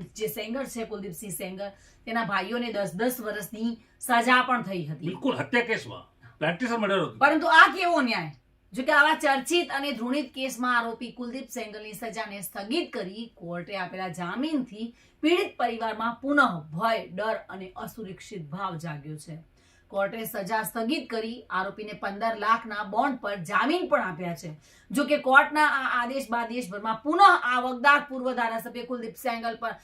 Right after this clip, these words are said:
Speaker 1: ચો તરફથી ફિટકાર વરસી રહ્યો છે અને કોર્ટના આ ચુકાદાનું ઉપલી કોર્ટમાં પુનઃ મૂલ્યાંકન કરવામાં આવે તેવી માંગ પણ ઉઠવા પામી છે.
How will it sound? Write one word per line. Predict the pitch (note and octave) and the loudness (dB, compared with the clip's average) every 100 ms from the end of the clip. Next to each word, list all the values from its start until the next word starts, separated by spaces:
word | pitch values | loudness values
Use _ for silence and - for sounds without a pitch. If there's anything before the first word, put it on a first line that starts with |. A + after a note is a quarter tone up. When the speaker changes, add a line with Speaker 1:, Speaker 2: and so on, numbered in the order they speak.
| _ _ - | _ _ 8
Speaker 1:
ચો | F4 F#4+ F#4+ | 12 12 10
તરફથી | D#4 D4+ - D4+ | 0 0 -2 -4
ફિટકાર | - D#4 - - D#4 F4 | -2 -6 -8 2 6 8
વરસી | C#4+ B3 A#3 | 6 -2 -8
રહ્યો | G#3+ G3+ G#3 | -6 -4 -6
છે | - B3+ | -4 -4
અને | A3 | -4
કોર્ટના | G#3 A3 A#3+ - A3 | -10 -4 -4 -4 -8
આ | A3 | -8
ચુકાદાનું | A3 B3+ C4 B3 A3 G#3+ B3 - | -10 -6 -4 -4 -6 -8 -12 -12
ઉપલી | A#3 - D4 D#4 | -16 -8 -6 -6
કોર્ટમાં | A#3 G3+ F3+ A3+ A#3+ A#3 _ _ - | -8 -8 -8 -8 -8 -12 _ _ -6
પુનઃ | E4 F#4+ D4 A3 | 4 6 6 2
મૂલ્યાંકન | A#3 B3 C#4 D#4+ C4+ B3+ A#3 | -4 2 2 2 -2 -6 -6
કરવામાં | A3 G3+ G3+ G3+ G3+ | -8 -6 -6 -4 -4
આવે | G#3 A#3 E3 | -4 -6 -6
તેવી | A3 A3+ A3+ | -8 -6 -4
માંગ | G#3 A3 - | -4 -4 -6
પણ | G#3 | -8
ઉઠવા | F3 - F#3 | -10 -8 -8
પામી | E3+ D#3+ D#3 | -8 -8 -8
છે. | D3+ F3 | -10 -14